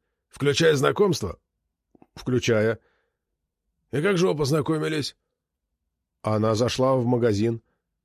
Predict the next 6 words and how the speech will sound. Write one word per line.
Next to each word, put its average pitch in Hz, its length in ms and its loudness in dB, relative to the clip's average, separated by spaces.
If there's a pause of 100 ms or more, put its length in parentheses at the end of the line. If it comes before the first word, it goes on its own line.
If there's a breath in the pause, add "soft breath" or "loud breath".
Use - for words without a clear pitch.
(480)
«Зачем?» 123 600 -2 (800)
«По-соседски, 143 680 0
ведь 123 340 0
мой 139 160 4
магазин 131 400 2
напротив. 190 520 -2